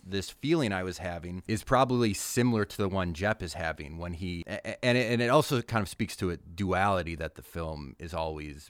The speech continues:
presenting us with. But, but specifically, he gives a good dress down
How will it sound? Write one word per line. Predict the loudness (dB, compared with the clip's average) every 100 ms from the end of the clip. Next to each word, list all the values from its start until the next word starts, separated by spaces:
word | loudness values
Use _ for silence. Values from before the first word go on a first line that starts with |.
| _
presenting | -10 -4 -4 -4 -10
us | -12 -12
with. | -12 -12 -14 _ _ _ _ _ -2
But, | 0 0 -6 -4
but | -2 0
specifically, | -2 0 0 0 0 0
he | 0 0
gives | 2 0 -2 -6
a | -6
good | 0 0
dress | 0 -2 -2 -2
down | -6 -4 -4 -8